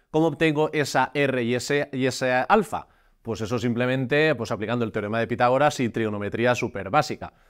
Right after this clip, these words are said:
Si yo quiero calcular el módulo de este número complejo, esta R, vemos que aquí se forma un triángulo rectángulo cuyos catetos son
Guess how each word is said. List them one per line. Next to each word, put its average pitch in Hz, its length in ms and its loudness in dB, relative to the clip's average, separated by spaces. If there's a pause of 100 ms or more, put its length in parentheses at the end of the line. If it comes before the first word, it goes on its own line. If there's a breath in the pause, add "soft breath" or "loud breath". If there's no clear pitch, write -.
(140)
Si - 120 -12
yo 113 140 2
quiero 123 160 4
calcular 131 380 4
el 107 100 -2
módulo 113 500 0
de 104 140 -2
este 110 180 -4
número 117 260 0
complejo, 123 520 0
esta 117 420 0
R, 143 380 0 (300 soft breath)
vemos 110 260 -2
que - 80 0
aquí 107 140 -2
se 107 160 -2
forma 117 240 0
un 104 100 -4
triángulo 110 380 0
rectángulo 143 640 2
cuyos 107 260 -2
catetos 117 440 -2
son 113 180 -2